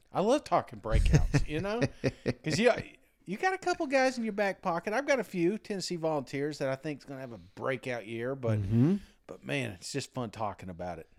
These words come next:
Speaker 2: Now, I know we've not, we've been trying to not put any transfers on here, but I, again, this is one where I have to
Speaker 1: Here
Speaker 2: put
Speaker 1: we
Speaker 2: him,
Speaker 1: go.
Speaker 2: I have to put him on here.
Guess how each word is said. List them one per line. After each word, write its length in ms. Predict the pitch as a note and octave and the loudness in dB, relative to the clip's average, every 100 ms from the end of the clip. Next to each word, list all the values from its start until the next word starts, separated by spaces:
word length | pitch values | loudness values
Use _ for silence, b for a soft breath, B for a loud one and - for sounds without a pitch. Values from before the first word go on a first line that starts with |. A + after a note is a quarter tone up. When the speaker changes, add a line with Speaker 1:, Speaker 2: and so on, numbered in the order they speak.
| - | 4
Speaker 2:
Now, 240 | C3 C#3 - | 8 8 8
I 120 | D3 | 8
know 180 | E3+ G3 | 10 10
we've 260 | B2 D3+ C#3+ | 8 6 8
not, 260 | F3 - | 6 6
we've 140 | C#3+ D3+ | 4 6
been 120 | C#3 | 6
trying 280 | F#3 F#3 F3+ | 6 6 6
to 100 | C3 | 4
not 380 | A2 D3+ D#3+ | 4 4 6
put 120 | D3+ D3 | 6 6
any 180 | D3+ | 6
transfers 500 | C#3 D3+ C3+ B2 A2+ | 6 6 6 4 2
on 140 | A#2 A#2 | 4 6
here, 120 | A#2+ | 6
but 120 | B2 | 6
I, 240 | C3 D3+ C#3+ | 6 6 4
again, 380 | - C3+ C#3 A#2 | 4 4 6 6
this 180 | D3 - | 6 4
is 140 | B2+ | 4
one 180 | C3 C#3 | 4 6
where 120 | B2 | 8
I 80 | B2+ | 6
have 300 | B2 C#3+ B2+ | 6 4 4
to 60 | A#2 | 6
Speaker 1:
Here 120 | A#2 | 8
Speaker 2:
put 80 | C#3 | 8
Speaker 1:
we 60 | |
Speaker 2:
him, 60 | D3 | 8
Speaker 1:
go. 160 | C3+ A#2 | 6 8
Speaker 2:
I 120 | B2+ | 8
have 320 | C3 F#3 F3+ | 10 10 10
to 100 | E3 | 6
put 200 | D3+ D3+ | 6 8
him 100 | C3+ | 8
on 220 | C3+ B2+ | 8 8
here. 280 | A#2 A2 G2+ | 6 2 2